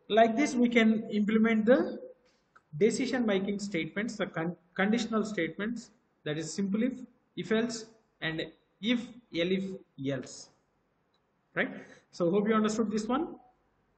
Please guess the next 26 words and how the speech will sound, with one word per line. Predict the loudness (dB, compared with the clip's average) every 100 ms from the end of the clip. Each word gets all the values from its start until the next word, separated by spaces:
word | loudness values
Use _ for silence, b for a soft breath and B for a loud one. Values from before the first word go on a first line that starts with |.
| _ _ _
So | -4 -2
if | -2 0
you | 0
are |
having | 0 0 0
any | 0
doubt | 2 0
regarding | 0 0 0 -2
this | -6
one, | -6 -6
feel | -4 -4
free | -4
to | -6
post | -4 -4 -2
your | 0
doubts | 0 -2 -2
in |
the | -4
comment | -2 -4 -4
section. | -6 -6
Definitely | -8 -8 -4 -4
I |
will | -2
try | -4 -6
to | -6
clarify | -4 -6 -6 -8 -8